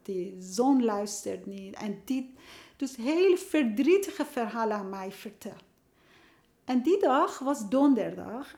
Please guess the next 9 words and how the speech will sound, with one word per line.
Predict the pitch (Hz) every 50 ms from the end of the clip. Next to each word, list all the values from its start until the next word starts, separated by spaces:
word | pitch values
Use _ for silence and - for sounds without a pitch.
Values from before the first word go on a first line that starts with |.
| _
en, | _ 226 220 220 208 - - - _ _
mm, | - 240 214 202 196 196 202 202 202 202 202 202 196 196 196 208 - - _
ik | _ 269 285 277 -
werk, | 240 262 277 294 285 302 294 294 - - _
ik | _ 233 -
werkte | - 214 233 254 320 320 - -
bij | 226 220 202 202
jeugdbescherming. | 208 233 294 311 - - 294 - - - 269 269 262 269 277 285 285 302
<laughs> | 294 -